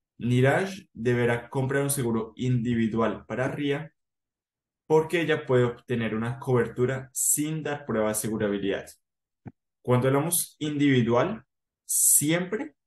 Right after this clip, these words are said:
sí toca dar una prueba de asegurabilidad. ¿Qué es una prueba de asegurabilidad? Las preguntas médicas. Siempre sí toca hacerlo. Como acá dicen que no toca hacerlo, tampoco sería.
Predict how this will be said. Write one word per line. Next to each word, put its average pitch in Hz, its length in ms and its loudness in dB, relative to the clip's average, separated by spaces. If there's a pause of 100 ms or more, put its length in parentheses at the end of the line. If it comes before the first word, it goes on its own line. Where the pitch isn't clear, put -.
(480)
sí - 640 -2
toca 156 320 2
dar 120 320 -2 (160)
una 117 280 -4
prueba 113 200 0
de 110 80 2
asegurabilidad. 104 640 -2 (100)
¿Qué 104 60 -14
es 104 80 -10
una 117 160 -4
prueba 131 160 0
de 131 60 -2
asegurabilidad? 131 420 0 (140)
Las 113 180 -4
preguntas 113 440 -2
médicas. - 560 -8
Siempre 127 560 0
sí - 360 0
toca 147 240 -2
hacerlo. 101 400 -6 (800)
Como 127 220 2
acá 135 140 2
dicen 160 260 0
que 151 100 2
no 123 300 2
toca 147 180 -6
hacerlo, 156 340 -6
tampoco 113 540 -2
sería. - 340 -6